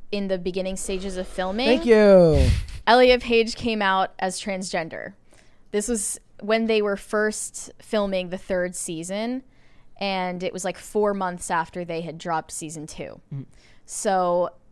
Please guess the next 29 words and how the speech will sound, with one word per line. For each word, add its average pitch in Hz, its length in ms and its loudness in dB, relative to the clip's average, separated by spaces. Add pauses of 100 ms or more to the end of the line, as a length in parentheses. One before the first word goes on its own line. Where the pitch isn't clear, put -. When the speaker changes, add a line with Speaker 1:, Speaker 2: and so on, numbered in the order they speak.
Speaker 1:
they 208 240 -2
had 233 220 0
the 233 80 -2
question 226 600 -4
of 180 240 -4
whether 180 640 -4 (160)
Elliot 180 340 -4
Page 160 720 -12 (360)
was 190 200 -4
going 196 260 -4
to - 100 -10
continue 202 580 -6
playing 175 720 -8 (360)
Vanya 175 440 -4
Hargreaves, 175 880 -6 (460)
or 220 120 4
were 214 200 2
they 214 120 2
going 233 340 2
to 247 120 -4
just 208 300 -2
completely 220 600 -6
change 196 540 -8
the 196 120 -8
character, 175 840 -6
the 208 140 -4
already 226 320 2
established 180 520 -4
character, 160 640 -10